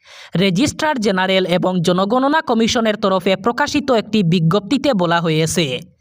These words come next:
দু হাজার সাতাশ সালের জনগণনার প্রথম পর্বের জন্য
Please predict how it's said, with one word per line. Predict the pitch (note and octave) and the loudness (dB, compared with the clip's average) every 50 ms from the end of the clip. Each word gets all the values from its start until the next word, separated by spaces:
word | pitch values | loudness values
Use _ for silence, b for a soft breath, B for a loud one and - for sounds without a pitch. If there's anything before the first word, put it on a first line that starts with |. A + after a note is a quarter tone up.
| B B B B B B B B | B B B B B B B B
দু | D#3+ D#3 A3+ | 2 2 2
হাজার | G#3+ C#4 D4 A3+ C4 C4 A#3+ | 2 0 0 0 0 0 0
সাতাশ | - - A3+ E3 - - - - | -2 -4 -4 -4 -2 -2 -2 -2
সালের | - - D#4 C4 A#3+ A#3 A3+ G3 | 0 -2 -2 0 0 0 0 2
জনগণনার | E3 F#3 F3 F#3 F#3+ G3+ A#3 A#3+ B3 B3+ C4 C#4+ C#4 | 0 0 0 0 0 0 0 2 2 2 0 0 0
প্রথম | C#4 - C#4 C4 C4 D#4+ D#4+ C4 | -2 -2 -4 -2 -2 -2 -2 -2
পর্বের | - B3+ A3 G#3 G3 G3 G3 F#3+ E3+ | 0 0 0 0 2 2 0 2 2
জন্য | D#3 F3+ E3+ F3 F3+ F3 D3+ B2+ A#2+ - | 0 0 2 2 2 2 0 0 -2 -6